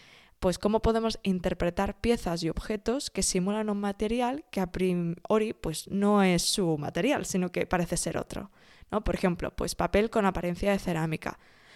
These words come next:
porcelana que emula el papel, em, cristal con acabados metálicos, resinas con brillos de cristal, ¿no? A este juego, al final, invita,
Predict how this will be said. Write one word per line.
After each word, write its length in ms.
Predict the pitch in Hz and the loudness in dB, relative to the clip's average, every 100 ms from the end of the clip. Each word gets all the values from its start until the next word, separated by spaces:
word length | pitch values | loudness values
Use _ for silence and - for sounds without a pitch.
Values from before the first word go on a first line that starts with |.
| - - | -4 4
porcelana 560 | 196 180 175 175 202 | 4 4 4 2 0
que 100 | 214 | 0
emula 240 | 190 185 185 | 0 2 2
el 100 | 190 | 2
papel, 520 | 185 156 139 151 - - - - - | 0 0 -2 -4 -10 -20 -20 -12 -2
em, 580 | 175 165 165 165 165 165 | 0 2 2 0 -2 -4
cristal 500 | 190 170 - 180 202 | -6 -2 2 4 4
con 140 | 220 202 | 2 0
acabados 340 | 185 180 196 | 4 4 4
metálicos, 640 | 202 175 160 170 - 170 | 2 0 0 -2 -2 -2
resinas 440 | 175 - 190 190 - | -2 -2 -2 -4 -2
con 160 | 196 | -2
brillos 280 | 190 180 180 | 0 0 0
de 100 | 190 | -2
cristal, 540 | 190 180 - 156 156 170 | -4 -4 -4 -6 -4 -4
¿no? 180 | 220 - _ _ _ _ - | -4 -6 _ _ _ _ -10
A 120 | - 208 | -2 -2
este 240 | - 233 | 0 -2
juego, 500 | 233 226 208 262 - | 2 4 4 0 -4
al 100 | 165 | -10
final, 300 | - 175 175 | -4 -2 0
invita, 560 | 185 185 185 185 190 | 0 0 -2 0 -4